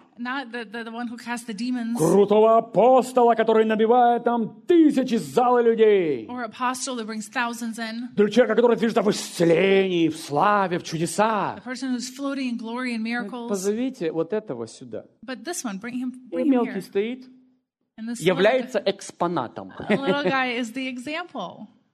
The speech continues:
Speaker 2: Иисус говорит, если не обратитесь
Speaker 1: And he's like, if you don't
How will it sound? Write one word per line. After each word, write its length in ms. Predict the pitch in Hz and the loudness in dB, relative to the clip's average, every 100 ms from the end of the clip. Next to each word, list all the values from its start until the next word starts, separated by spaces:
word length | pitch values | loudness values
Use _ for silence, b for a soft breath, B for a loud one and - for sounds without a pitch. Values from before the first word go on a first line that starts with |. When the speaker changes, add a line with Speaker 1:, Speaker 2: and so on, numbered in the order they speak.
| - | -2
Speaker 2:
Иисус 360 | 165 214 214 | 0 2 0
говорит, 400 | 185 202 208 214 | 2 2 2 0
если 540 | - 139 208 269 - 247 | -6 -2 0 0 0 2
не 160 | 247 | 4
обратитесь 1040 | 254 240 240 254 247 320 311 - - - _ | 2 2 2 2 4 4 4 -2 -12 -18 _
Speaker 1:
And 100 | 220 | -12
he's 160 | 226 240 | -8 -8
like, 100 | 233 | -10
if 160 | 220 247 | -14 -10
you 160 | 277 | -10
don't 400 | 285 311 240 226 | -6 -6 -6 -8